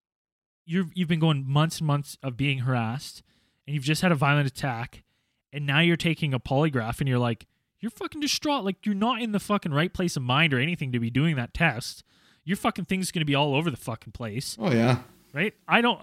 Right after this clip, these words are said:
Speaker 1: like,
Speaker 2: Yeah.
Speaker 1: crazy. Instantly, this, some of the R C M P are quick to point the finger at her, being like, "Well, you're doing this to yourself. You're just doing this for attention."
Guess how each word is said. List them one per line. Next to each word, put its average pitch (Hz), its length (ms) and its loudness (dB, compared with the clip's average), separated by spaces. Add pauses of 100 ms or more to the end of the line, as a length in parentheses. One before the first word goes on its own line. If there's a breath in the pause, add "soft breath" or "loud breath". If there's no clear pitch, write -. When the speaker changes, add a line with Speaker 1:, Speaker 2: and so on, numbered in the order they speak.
(100)
Speaker 1:
like, 175 160 6
Speaker 2:
Yeah. - 80 -2 (240)
Speaker 1:
crazy. 190 440 0 (1000)
Instantly, 233 640 0 (420)
this, 156 420 -2 (480)
some 175 220 -6
of - 20 -6
the 170 80 2
R 156 140 4
C 156 160 -2
M 135 60 -2
P 151 200 2
are 139 220 4 (120)
quick 156 200 -4
to - 80 -6
point 147 240 -2
the 135 80 -2
finger 143 280 0
at 151 100 0
her, 143 200 4
being 127 160 2
like, 117 240 -2
"Well, 143 300 10
you're 127 240 4
doing 139 240 4
this 123 140 0
to 131 120 0
yourself. 127 420 2
You're 131 80 0
just 139 200 2
doing 135 160 2
this 123 100 0
for 120 140 -4
attention." 143 480 -4